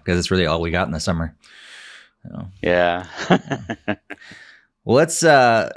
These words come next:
Speaker 1: we're in, in just a second, we're gonna look at the games that are gonna be coming up over the next couple weeks. But before we do that, if you have not subscribed to us on Twitter, we just wanna remind you to do that. You can find us over there at Nintendo Fuse on Twitter.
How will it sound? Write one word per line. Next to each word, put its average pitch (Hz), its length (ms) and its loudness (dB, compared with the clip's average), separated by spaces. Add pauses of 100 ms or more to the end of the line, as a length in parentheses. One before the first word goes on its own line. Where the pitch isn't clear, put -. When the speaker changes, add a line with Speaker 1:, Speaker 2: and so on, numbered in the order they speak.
Speaker 1:
we're 151 220 -2
in, 127 120 0
in 123 200 2
just 123 180 0
a 120 60 -4
second, 131 260 2
we're 113 120 0
gonna 110 120 2
look 110 140 2
at 110 80 -2
the 101 80 -2
games 104 260 2
that 104 80 -2
are - 20 4
gonna 101 100 2
be 92 40 0
coming 98 320 2
up 95 180 0
over 98 220 0
the 95 140 0
next 98 380 0
couple 98 220 -2
weeks. 104 240 0
But 92 200 -2
before 117 340 0
we 104 120 2
do 98 180 0
that, 101 340 0
if 95 180 -8
you 131 140 -4
have 101 100 -4
not 101 220 -2
subscribed 98 420 -4
to 101 80 -2
us 95 160 -2
on 95 220 -2
Twitter, 104 340 0
we 107 100 2
just 95 120 -6
wanna 90 380 -2
remind 92 440 -2
you 92 160 0
to 87 220 0
do 98 320 4
that. 113 320 2
You 92 80 -10
can 92 140 -2
find 95 240 -2
us 87 160 -6 (400)
over 90 120 -8
there 95 320 0
at 98 200 -2
Nintendo 92 520 0
Fuse 107 360 0
on 90 260 0
Twitter. 107 340 0